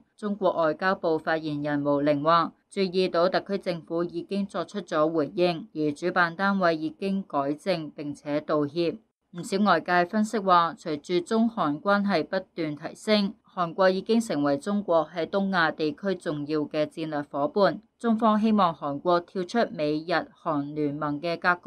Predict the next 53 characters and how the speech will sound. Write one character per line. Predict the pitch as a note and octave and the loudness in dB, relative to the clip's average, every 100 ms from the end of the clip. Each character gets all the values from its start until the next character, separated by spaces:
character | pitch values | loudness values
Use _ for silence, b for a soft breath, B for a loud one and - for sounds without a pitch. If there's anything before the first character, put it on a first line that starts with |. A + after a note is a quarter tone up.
| E3+ | -2
局， | D#3+ _ _ | -2 _ _
所 | - A3+ | 0 4
以 | A#3+ F3+ | 4 4
無 | C#3+ | 0
需 | C#3+ A3 G#3+ | -2 0 2
因 | A3 | 4
為 | G#3+ F#3 | 4 4
一 | G#3 | 0
場 | - D#3+ | 0 -2
播 | - E3+ F3 | 0 0 0
錯 | F#3 F3 F3 | 0 -2 0
國 | F3+ | -2
歌 | E3+ G#3 G3+ | -2 0 0
嘅 | G3 E3 | 0 -4
風 | G3+ F#3+ | -4 0
波 | G#3+ G#3 G3 _ - | 4 4 2 _ -6
影 | F3 | -2
響 | G3+ G3+ F3+ | 0 0 0
中 | F#3 G#3+ | -2 -4
韓 | G#3 F3+ - | -4 -8 -10
關 | - F#3 F#3 | -2 0 2
係。 | F#3+ E3+ - _ _ _ | 4 4 2 _ _ _
事 | - A3+ | 0 0
實 | G#3+ G#3 | 2 0
上， | A3 G3+ | 2 2
中 | B3+ A#3+ | 2 4
國 | F#3+ | 4
國 | F#3 E3+ | 2 0
家 | G#3+ G#3 | 2 0
主 | G#3 F3+ | 2 -2
席 | |
習 | F3 F3 - E3+ D#3 | 0 -4 -2 -2 -2
近 | E3+ D#3 | -4 -6
平 | E3+ D3 | -6 -6
同 | D3+ D3 C#3 | -4 -6 -4
韓 | C#3+ D3 | -4 -4
國 | E3 E3 | -2 -4
總 | E3 D#3+ | -4 -10
統 | E3+ E3 | -10 -12
尹 | E3+ D3+ D#3 | -8 -8 -6
錫 | F#3+ D#3+ | -2 -2
悅 | E3+ E3 D#3 - | 2 2 2 -2
日 | F3+ | -4
前 | - E3+ D3 | -2 -4 -2
喺 | D#3+ - | -4 0
巴 | G3+ G3+ | 2 4
厘 | F#3 | 2
島 | D#3 D3+ | 0 -2
G | D3+ F#3+ F#3+ E3 | -2 -2 -4 -2
二 | D3+ | -6
十 | C#3 C#3+ | -4 -8
峰 | C#3+ G3 F#3+ | -6 -4 -2
會 | D#3 C#3+ F3+ | 2 2 2